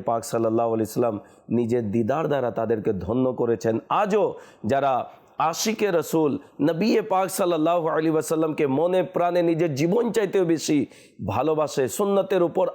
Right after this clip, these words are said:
আমল করে, নবী পাক সাল্লাল্লাহু আলাইহি ওয়াসাল্লামের প্রতি অধিক দুরুদে পাক পড়ে, নিজের দৃষ্টিকে হারাম থেকে বাঁচিয়ে রাখে,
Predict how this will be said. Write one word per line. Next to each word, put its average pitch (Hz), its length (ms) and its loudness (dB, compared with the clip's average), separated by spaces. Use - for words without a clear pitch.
আমল 226 360 0
করে, 175 280 0
নবী 127 260 0
পাক 127 200 -2
সাল্লাল্লাহু 127 480 0
আলাইহি 120 140 -2
ওয়াসাল্লামের 127 300 0
প্রতি 123 340 -2
অধিক 127 400 0
দুরুদে 127 360 0
পাক 113 240 -2
পড়ে, 107 260 0
নিজের 143 460 0
দৃষ্টিকে 190 500 0
হারাম 180 400 -2
থেকে 220 260 0
বাঁচিয়ে 175 440 0
রাখে, 147 480 0